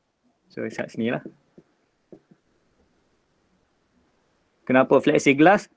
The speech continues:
Flexiglass ni dia conduct yang cahaya tadi ni lagi elok lah. Ah, so saya dah dua kali buat light board ni yang cermin frame gambar tu dia nipis. Bila nipis, bila kita tulis ni dia bergoyang.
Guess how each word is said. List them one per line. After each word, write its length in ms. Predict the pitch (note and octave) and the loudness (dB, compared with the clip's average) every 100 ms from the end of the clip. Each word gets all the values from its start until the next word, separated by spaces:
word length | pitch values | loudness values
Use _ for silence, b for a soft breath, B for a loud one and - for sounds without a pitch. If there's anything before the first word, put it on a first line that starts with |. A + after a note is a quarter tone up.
| _ | _
Flexiglass 560 | C#3 C3+ D3 C#3 D#3 D3+ | -4 -4 -2 2 4 2
ni 320 | F3 G3+ F#3+ | 0 -4 -4
dia 320 | D3+ D#3 D3 - | 2 4 4 2
conduct 480 | D3+ D3+ D#3 D#3 D3+ | 0 0 0 -2 -2
yang 160 | D3+ D3 | -6 -6
cahaya 320 | D3+ C3+ C#3+ | -4 -2 -2
tadi 240 | C#3 C#3 C#3+ | -2 -4 -6
ni 80 | D#3+ | -8
lagi 240 | D3 C3 B2+ | -6 -8 -8
elok 300 | A#2+ A2 - | -14 -14 -10
lah. 120 | C3+ - _ _ _ _ _ _ _ - | -10 -10 _ _ _ _ _ _ _ -20
Ah, 160 | G2 | -20
so 160 | G#2+ C#3+ C#3 | -8 -6 -2
saya 200 | C#3 C#3+ | 0 0
dah 160 | C3 B2+ | 0 -2
dua 160 | B2+ | -4
kali 320 | A#2 C3 C3+ | -2 -2 -2
buat 160 | B2 B2 | -4 -4
light 280 | A#2 A#2 G#2+ | -4 -6 -6
board 280 | A#2 A#2+ D#3+ | -8 -8 -6
ni 120 | B2+ | -4
yang 120 | A#2+ | -6
cermin 560 | A#2 C3 B2 A#2+ A#2 A#2 _ _ | -8 -16 -18 -20 -20 -20 _ _
frame 240 | - B2 B2 | -8 -4 0
gambar 480 | B2+ B2+ C3 C3 C3 | 0 0 0 0 -2
tu 120 | D#3 C#3+ | -4 -4
dia 400 | C3 A#2 A#2 A#2 _ C3 | -4 -4 -6 -10 _ -8
nipis. 560 | C3 - B2 D3+ - - b b b b b b - _ | -8 -6 -4 -4 -6 -20 b b b b b b -20 _
Bila 320 | - C#3 D#3+ E3 | 0 4 4 4
nipis, 480 | F3 F3 G#3+ G#3+ - _ _ _ _ _ _ _ | 2 0 2 2 0 _ _ _ _ _ _ _
bila 240 | - C#3+ C#3+ | -8 -6 -4
kita 240 | D3 - | -2 -2
tulis 320 | - E3 E3+ | -2 -2 -2
ni 160 | E3+ F3 | -4 -6
dia 80 | D#3+ | -6
bergoyang. 520 | D3 C#3+ C#3+ B2 F2 | -6 -4 -4 -4 -8